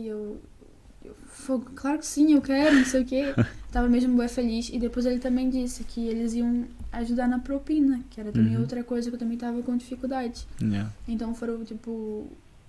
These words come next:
Speaker 1: duas orações respondidas assim só de uma vez.
Speaker 2: Uhum.
Speaker 1: E isso me marcou, porque mostrou que Deus, tipo, ok, se calhar Deus realmente tem algo pra mim, tem, quer me usar de alguma maneira. E pronto, eu comecei lá a estagiar.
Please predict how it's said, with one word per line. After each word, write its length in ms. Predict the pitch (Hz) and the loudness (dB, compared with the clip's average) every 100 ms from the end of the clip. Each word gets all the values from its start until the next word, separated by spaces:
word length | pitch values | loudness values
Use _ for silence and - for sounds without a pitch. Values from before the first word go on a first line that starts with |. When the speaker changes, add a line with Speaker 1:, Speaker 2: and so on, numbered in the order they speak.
| - 208 | -10 -4
Speaker 1:
duas 220 | 226 247 | -2 0
orações 340 | 254 247 262 | -2 -2 -2
respondidas 540 | 240 - 254 247 247 247 | -2 0 2 4 2 0
assim 100 | 247 | 0
só 120 | 240 | 2
de 80 | 240 | 4
uma 180 | 247 | 4
vez. 400 | 254 262 240 - - 131 | 2 0 -2 -8 -4 2
Speaker 2:
Uhum. 340 | 117 113 120 - - - - - - | 4 4 0 -4 -14 -18 -18 -20 -2
Speaker 1:
E 120 | 269 | 2
isso 160 | 294 302 | 4 6
me 80 | 294 | 4
marcou, 320 | 320 302 294 | 4 -2 -8
porque 340 | - 285 277 254 | -8 -8 -6 -4
mostrou 440 | 262 277 269 277 277 | 0 0 -2 -8 -8
que 260 | - 277 - | -8 -8 -6
Deus, 460 | 262 269 277 294 - | 0 0 0 -4 -10
tipo, 300 | 262 - 269 277 - | -16 -12 -12 -12 -16
ok, 360 | - 320 311 277 - - - - | -14 -10 -8 -8 -12 -20 -20 -20
se 80 | - | -12
calhar 300 | 240 226 233 269 - | -8 -6 -8 -12 -10
Deus 280 | 226 233 240 | -6 -4 -2
realmente 300 | 247 240 240 | -2 0 -2
tem 100 | 247 | -4
algo 220 | 240 247 | -4 -6
pra 180 | 247 277 | -6 -6
mim, 300 | 311 330 262 | -4 0 -2
tem, 320 | 240 220 214 220 233 | -2 -6 -8 -10 -10
quer 100 | 233 | -4
me 100 | 233 | -2
usar 200 | 233 247 | -2 -4
de 60 | 247 | -2
alguma 180 | 247 | 0
maneira. 400 | 240 262 262 220 - - - - - - - - - - | 0 0 -2 -4 -10 -16 -16 -16 -18 -20 -20 -20 -20 -6
E 180 | 277 294 | -2 0
pronto, 220 | 302 370 | -2 -2
eu 60 | 277 | 2
comecei 320 | 262 254 254 | 4 4 2
lá 120 | 240 | 0
a 40 | 240 | 0
estagiar. 640 | - 254 233 240 233 247 | -2 0 2 2 0 -2